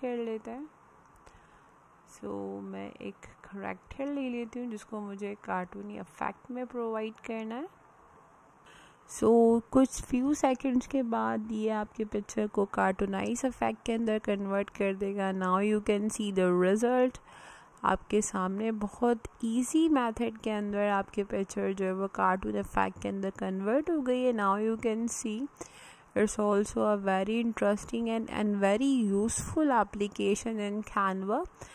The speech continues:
इसी के साथ साथ आप furthermore किसी को भी और replace करना चाहें तो आप replace कर सकते हैं। Furthermore और कार्टूनिक effect implement करना चाहें तो आप वो भी कर सकते हैं।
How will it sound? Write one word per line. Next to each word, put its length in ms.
इसी 220
के 180
साथ 260
साथ 280
आप 160
furthermore 720
किसी 260
को 160
भी 180
और 340
replace 600
करना 440
चाहें 360
तो 120
आप 240
replace 600
कर 240
सकते 420
हैं। 140
Furthermore 640
और 380
कार्टूनिक 720
effect 480
implement 640
करना 360
चाहें 420
तो 120
आप 200
वो 260
भी 220
कर 260
सकते 460
हैं। 80